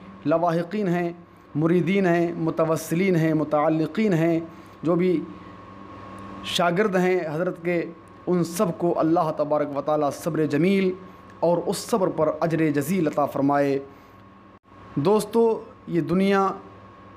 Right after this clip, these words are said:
फ़ानी है और इस दुनिया से हमें एक दिन कूच करके जाना है, तो जब इस दुनिया को छोड़कर जाना ही है तो हमें चाहिए कि हम ज़्यादा से ज़्यादा नेकियां कमाएं।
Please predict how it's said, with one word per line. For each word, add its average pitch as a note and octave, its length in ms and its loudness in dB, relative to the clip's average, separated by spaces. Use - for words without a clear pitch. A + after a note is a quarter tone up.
फ़ानी F3 420 2
है E3+ 180 2
और D#3 100 0
इस D3+ 120 -2
दुनिया D#3+ 320 2
से D#3 140 -4
हमें D3 200 0
एक C3+ 220 -2
दिन C#3+ 120 0
कूच D#3+ 220 0
करके D3+ 320 -2
जाना C#3 280 2
है, C#3+ 200 0
तो D3 60 -2
जब F3 260 -2
इस F3+ 180 -2
दुनिया F3 240 2
को E3+ 160 -4
छोड़कर D#3 460 -2
जाना C#3 280 2
ही F#3 200 2
है D3+ 140 2
तो D#3+ 60 -2
हमें D3 240 0
चाहिए D#3+ 480 0
कि D3+ 140 -8
हम C#3+ 160 -2
ज़्यादा D#3 360 -2
से C#3+ 180 -4
ज़्यादा F3+ 360 0
नेकियां D#3 380 0
कमाएं। C#3 440 0